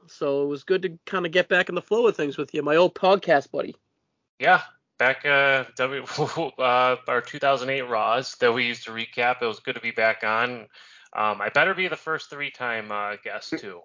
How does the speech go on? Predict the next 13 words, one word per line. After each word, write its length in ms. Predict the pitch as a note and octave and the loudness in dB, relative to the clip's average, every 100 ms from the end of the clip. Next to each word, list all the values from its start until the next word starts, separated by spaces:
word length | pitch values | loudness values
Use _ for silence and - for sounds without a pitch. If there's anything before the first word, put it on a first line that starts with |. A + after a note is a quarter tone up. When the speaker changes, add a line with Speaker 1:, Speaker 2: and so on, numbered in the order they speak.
| _ | _
Speaker 2:
I, 120 | A2 | -4
I'm 220 | G#2+ A2 | -4 -6
holding 260 | G#2 A#2 A2+ | -6 -8 -6
you 60 | |
guys 220 | G#2+ G#2 - | -4 -4 -6
to 180 | G2+ F#2+ | -14 -12
that. 260 | F2+ - - G#2+ - | -10 -10 -12 -8 -4
<laughs> 260 | B2 C#3 - - - | -4 -6 -14 -18 -2
Speaker 1:
All 100 | E3+ | 2
right, 80 | C#3+ | 4
we'll 120 | D#3+ | 2
book 260 | E3 E3 | 2 0
you. 120 | - | -2